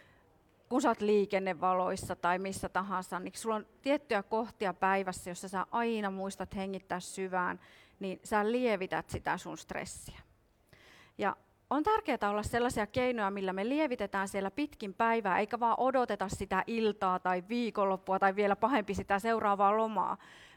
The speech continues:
vaan että me ajateltaisiin, että hitsi, mä oon niin arvokas ja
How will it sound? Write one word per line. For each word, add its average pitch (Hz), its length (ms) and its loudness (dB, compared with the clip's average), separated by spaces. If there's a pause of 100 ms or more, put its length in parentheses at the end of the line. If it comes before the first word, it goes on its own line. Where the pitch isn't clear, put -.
vaan 226 160 2
että 240 220 -2
me 226 300 -2
ajateltaisiin, 226 760 0
että 202 140 -4
hitsi, 269 320 -2
mä 339 220 0
oon 226 180 -2
niin 247 320 -2
arvokas 196 760 -2 (420)
ja 208 140 2